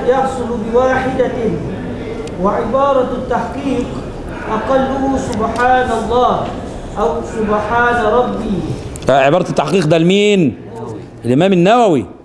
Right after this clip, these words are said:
Speaker 2: والتحقيق هو آخر ما ألفه الإمام النووي رضي الله تعالى عنه. وعبارته واضحة جدا، قال: "أقله"، يعني أقل التسبيح ركوعا وسجودا، "سبحان ربي"،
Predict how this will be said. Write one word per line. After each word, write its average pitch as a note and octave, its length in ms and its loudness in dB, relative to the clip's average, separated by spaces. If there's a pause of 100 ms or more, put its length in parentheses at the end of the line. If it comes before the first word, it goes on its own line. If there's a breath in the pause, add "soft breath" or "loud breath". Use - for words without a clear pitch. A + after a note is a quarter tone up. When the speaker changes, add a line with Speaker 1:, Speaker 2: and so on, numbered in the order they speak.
(260)
Speaker 2:
والتحقيق G#3+ 680 0
هو G3 200 6
آخر A#3 600 4
ما A3 280 2
ألفه A#3 600 4 (380 loud breath)
الإمام G3+ 560 4
النووي G3+ 520 4
رضي G#3 320 4
الله G3 300 2
تعالى F#3+ 300 4
عنه. E3 360 0 (480 soft breath)
وعبارته G#3 640 4
واضحة A3 600 4
جدا، G#3+ 640 0 (180)
قال: B3 400 4 (300 loud breath)
"أقله"، A#3+ 640 2
يعني G3+ 420 0
أقل G#3 600 2
التسبيح A#3 720 0 (360 loud breath)
ركوعا G3 500 4
وسجودا، B3 880 2 (240 loud breath)
"سبحان G3+ 560 2
ربي"، G3 540 4